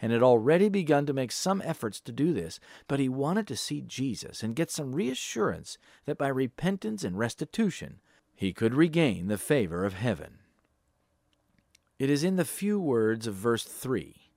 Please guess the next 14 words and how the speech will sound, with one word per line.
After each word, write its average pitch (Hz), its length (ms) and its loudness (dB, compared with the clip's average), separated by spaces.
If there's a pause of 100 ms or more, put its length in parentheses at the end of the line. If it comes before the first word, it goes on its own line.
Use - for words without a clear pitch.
(360)
where 127 180 6
we 120 160 4
really 151 400 6
learn 117 260 4
a 113 80 4
lot 135 320 2
more 135 300 2
about 107 300 -2
him. 71 280 -14 (1160)
He 101 220 -2
sought 175 540 0
to 175 100 -8
see 165 360 -4
Jesus 101 760 -2